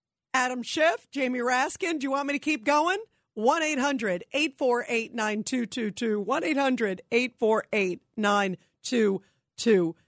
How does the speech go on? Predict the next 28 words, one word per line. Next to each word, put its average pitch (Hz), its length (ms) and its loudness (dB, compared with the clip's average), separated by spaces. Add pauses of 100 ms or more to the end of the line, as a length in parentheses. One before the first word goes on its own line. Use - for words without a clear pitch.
(180)
two. 190 260 0
What 214 300 2
are 339 80 0
your 254 220 0
thoughts 220 440 0
about 202 380 0 (160)
all 214 480 2
of 190 300 2
this 202 340 2 (320)
and 233 100 -2
how 302 200 2
preposterous 226 1200 -2 (400)
and 202 100 0
how 202 200 0
one-sided 226 1120 0 (360)
and 214 140 -2
how 196 160 -2
shameful 202 800 -2 (160)
so 220 260 4
far 175 320 2
what 185 300 2
we 175 180 0
have 170 280 -2
heard? 165 280 -4
Let's 277 160 0
go 427 140 0
to 311 80 0
Patricia, 294 680 0